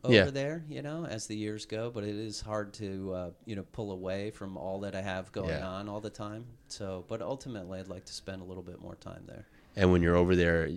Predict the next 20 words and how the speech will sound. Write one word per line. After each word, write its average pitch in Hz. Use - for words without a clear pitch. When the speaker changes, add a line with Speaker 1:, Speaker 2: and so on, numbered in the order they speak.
Speaker 2:
um, 80
you're 85
part 92
of 80
a 78
racing 85
team? 131
Speaker 1:
Yeah, 117
so, 107
um, 98
a 92
few 131
of 107
my 101
friends, 98
I -
mean, 104
I 95
just 117
can't 110